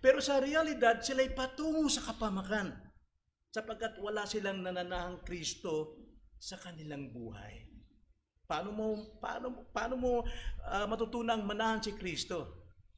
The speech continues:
Kailangang pakinggan ang mga aral ng ating Panginoon. Kaya ano pong gagawin natin ngayong gabi?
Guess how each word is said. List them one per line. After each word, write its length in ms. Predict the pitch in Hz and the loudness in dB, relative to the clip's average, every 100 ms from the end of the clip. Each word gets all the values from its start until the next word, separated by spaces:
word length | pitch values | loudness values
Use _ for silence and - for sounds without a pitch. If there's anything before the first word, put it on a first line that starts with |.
| - - - | -20 -20 -10
Kailangang 640 | 160 156 160 156 151 147 - | -6 -2 -2 -2 -4 -6 -10
pakinggan 800 | - 147 135 135 127 120 123 - | -10 -8 -4 -2 -2 -4 -10 -8
ang 160 | 143 | -6
mga 320 | 135 127 120 120 - - _ _ | -6 -6 -6 -8 -14 -20 _ _
aral 560 | 139 143 135 127 120 117 - - | -2 0 0 -2 -2 -8 -14 -12
ng 160 | 127 127 | -10 -8
ating 480 | 131 127 131 113 - | -8 -8 -8 -12 -10
Panginoon. 480 | 117 117 113 113 110 - - _ - _ _ - - - - | -10 -8 -10 -12 -16 -20 -20 _ -20 _ _ -8 -8 -8 0
Kaya 240 | 226 - | 2 2
ano 240 | - 262 302 | 0 -6 -6
pong 160 | 277 | -2
gagawin 400 | 262 247 254 247 | 0 0 0 -2
natin 480 | 240 233 254 196 - - - 180 | -2 -2 -2 -4 -8 -16 -16 -6
ngayong 320 | 233 240 226 | -2 -2 -2
gabi? 400 | 220 214 208 | -2 -4 -6